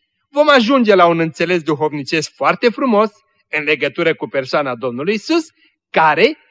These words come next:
ne va întări duhovnicește în adevărul lui Dumnezeu.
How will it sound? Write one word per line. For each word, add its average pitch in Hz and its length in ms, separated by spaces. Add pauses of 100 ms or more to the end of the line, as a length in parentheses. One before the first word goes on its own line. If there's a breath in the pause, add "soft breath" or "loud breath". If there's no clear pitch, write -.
(120)
ne 190 180
va 185 160
întări 214 460
duhovnicește 165 1000
în 185 160 (120)
adevărul 147 560
lui 160 160
Dumnezeu. 123 540